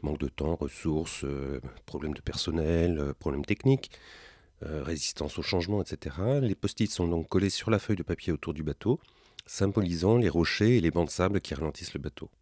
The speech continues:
Une fois que tous les obstacles ont été identifiés et placés sur la feuille de papier, les membres de l'équipe discutent ensemble des solutions possibles pour surmonter chaque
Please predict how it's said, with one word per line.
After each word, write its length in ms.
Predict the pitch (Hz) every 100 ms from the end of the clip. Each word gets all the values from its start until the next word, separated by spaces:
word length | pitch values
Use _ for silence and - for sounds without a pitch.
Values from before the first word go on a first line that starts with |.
| _ - - - - _
Une 80 | 98
fois 160 | - 123
que 20 |
tous 140 | -
les 140 | 117 107
obstacles 440 | - - 104 -
ont 60 | 80
été 340 | - 80 73 -
identifiés 580 | 92 82 - - 131 131
et 60 |
placés 320 | - 85 95
sur 160 | - 65
la 80 | 67
feuille 180 | - 101
de 60 |
papier, 340 | - 69 - 117
les 120 | 85
membres 280 | 104 113 87
de 100 | 80
l'équipe 320 | 76 - 117
discutent 380 | 87 - 87 90
ensemble 380 | 82 - 113
des 80 | 104
solutions 480 | - 92 87 - 104
possibles 460 | - - 95 107 107
pour 200 | 85 82
surmonter 480 | - 95 87 104
chaque 220 | 110 92